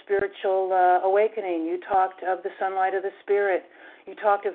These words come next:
things I had never heard in the rooms. And my heart was, like, grasping for what it, what it could be for me. I wanted, I wanted it. And, uh, this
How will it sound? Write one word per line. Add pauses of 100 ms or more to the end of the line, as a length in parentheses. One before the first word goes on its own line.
things
I
had
never
heard
in
the
rooms. (880)
And
my
heart
was, (100)
like,
grasping
for
what
it, (240)
what
it
could
be
for
me. (720)
I
wanted, (560)
I
wanted
it. (760)
And,
uh, (120)
this